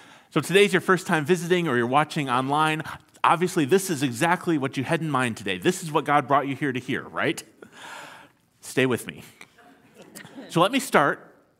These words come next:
Quick survey. How many of you in the last week have done this? How many of you have eaten meat sacrificed to an idol? None.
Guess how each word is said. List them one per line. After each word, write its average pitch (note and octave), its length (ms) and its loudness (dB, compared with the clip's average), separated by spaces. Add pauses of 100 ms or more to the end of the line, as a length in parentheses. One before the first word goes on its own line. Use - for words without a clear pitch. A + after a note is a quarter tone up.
(300)
Quick - 240 -2
survey. A2 380 0
How G#3 240 2
many A#3+ 240 -2
of D#3 100 -2
you E3+ 220 4
in C#3 100 0
the B2+ 80 -2
last D3+ 380 -2
week D3+ 220 -2
have C#3 320 -2
done C#3+ 200 0
this? F2+ 200 -8
How F#3 140 2
many A3 200 -2
of D#3+ 80 -2
you D3+ 80 0
have A#2+ 180 -6
eaten E3+ 400 -6
meat D#3+ 220 -4
sacrificed C3+ 640 -6
to C3 80 -8
an G#2+ 80 -6
idol? F2 320 -10 (1700)
None. A2+ 280 -10